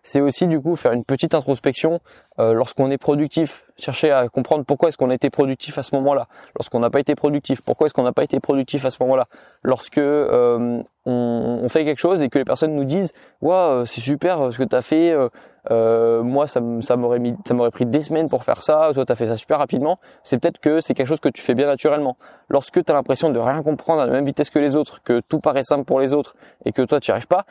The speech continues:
c'est peut-être parce que t'arrives pas bien à le fa-, que t'arrives pas à le faire bien naturellement. Ou alors, c'est parce que t'as pas assez de, fait assez de travail. Si tu fais la même dose de travail que une même personne que toi et que, euh, ça te paraît très simple pour une personne et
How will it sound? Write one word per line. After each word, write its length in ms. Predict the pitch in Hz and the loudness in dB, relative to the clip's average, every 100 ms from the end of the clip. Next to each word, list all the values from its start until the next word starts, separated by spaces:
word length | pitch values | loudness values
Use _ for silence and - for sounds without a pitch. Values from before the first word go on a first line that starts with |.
| - - | -20 -8
c'est 180 | - | -4
peut-être 180 | - 165 | -2 0
parce 140 | 147 - | 0 -2
que 60 | |
t'arrives 280 | 147 123 117 | -2 -2 -4
pas 200 | - 147 | 0 0
bien 200 | 131 147 | 2 0
à 60 | 143 | -2
le 40 | |
fa-, 260 | 123 - - | -4 -8 -8
que 80 | 123 | -2
t'arrives 240 | 110 113 156 | -4 0 -2
pas 60 | |
à 20 | |
le 60 | 143 | 0
faire 180 | - 131 | 0 0
bien 140 | 123 | 0
naturellement. 480 | 135 123 127 147 139 _ _ - | -2 -2 0 0 -2 _ _ 0
Ou 100 | 127 | 0
alors, 120 | 151 | 0
c'est 140 | 127 | -2
parce 140 | 120 - | -4 -2
que 40 | |
t'as 140 | 131 123 | -2 0
pas 120 | 131 | 0
assez 160 | 127 | 0
de, 60 | 123 | -4
fait 280 | - 139 139 | -2 0 0
assez 180 | 123 - | 0 -4
de 60 | |
travail. 360 | - 139 147 127 _ - - | 0 0 2 0 _ -20 -12
Si 220 | - 180 | -4 0
tu 140 | 185 | 0
fais 160 | 160 170 | 0 2
la 140 | 143 | 2
même 320 | 147 156 139 | 0 -2 -4
dose 280 | 143 165 160 | 0 0 2
de 100 | 139 | -2
travail 500 | - 147 139 143 123 _ _ _ - | -2 -2 2 0 0 _ _ _ -2
que 260 | 156 156 147 _ _ _ _ _ | 0 0 -2 _ _ _ _ _
une 200 | 151 143 | -2 -2
même 220 | 147 160 165 | 0 -2 -2
personne 400 | 151 - 143 135 | -2 0 -2 0
que 120 | 139 | -2
toi 340 | 147 143 131 _ _ _ _ _ - | 0 0 0 _ _ _ _ _ -4
et 100 | 120 | -4
que, 420 | - 143 139 127 _ - | 0 0 2 -2 _ 0
euh, 180 | 120 117 | 2 2
ça 140 | 127 | 0
te 60 | 113 | -2
paraît 200 | 127 127 | -2 -2
très 220 | - 156 | -2 -2
simple 400 | 165 147 - - - | -2 -4 -6 -16 -4
pour 140 | 143 | -2
une 80 | 131 | 0
personne 340 | 131 135 147 | -2 0 0
et 100 | 120 | 0